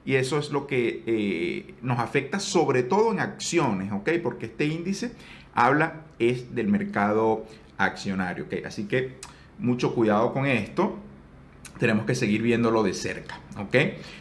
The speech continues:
También si vamos al índice de avaricia y de miedo de las criptomonedas, vemos que estamos en avaricia, ¿no? Em, claro, cuando se llega a extrema avaricia es realmente cuando puede haber un cambio de tendencia en el mercado luego de,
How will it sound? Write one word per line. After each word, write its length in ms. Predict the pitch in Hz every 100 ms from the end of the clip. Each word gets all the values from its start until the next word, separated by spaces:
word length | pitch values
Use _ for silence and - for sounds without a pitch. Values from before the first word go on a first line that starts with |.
| -
También 420 | 165 160 196 202
si 160 | 202 147
vamos 420 | 117 120 135 -
al 240 | 117 107 107
índice 640 | 117 127 135 147 131 120
de 120 | 107
avaricia 800 | 107 98 95 98 - 127 127 - - - - -
y 100 | 110
de 120 | 104 92
miedo 400 | 107 107 117 131
de 100 | 135
las 100 | -
criptomonedas, 720 | 143 131 165 180 170 160 165
vemos 240 | 127 131
que 40 | 131
estamos 340 | 131 101 101
en 120 | 110
avaricia, 600 | 101 87 90 92 87 - 71
¿no? 200 | - - -
Em, 380 | 117 110 107 107
claro, 260 | 208 160
cuando 180 | 143 127
se 80 | 135
llega 160 | 143
a 40 | 190
extrema 340 | 190 196 202
avaricia 480 | 202 160 185 202 202 -
es 80 | 131
realmente 360 | 135 139 139
cuando 220 | 135 113
puede 120 | 104 117
haber 100 | 127
un 120 | 131
cambio 280 | 131 127 127
de 60 |
tendencia 480 | 110 98 107 123 123
en 60 | 117
el 80 |
mercado 380 | 104 98 110 123
luego 320 | 117 110 120
de, 260 | 120 113 107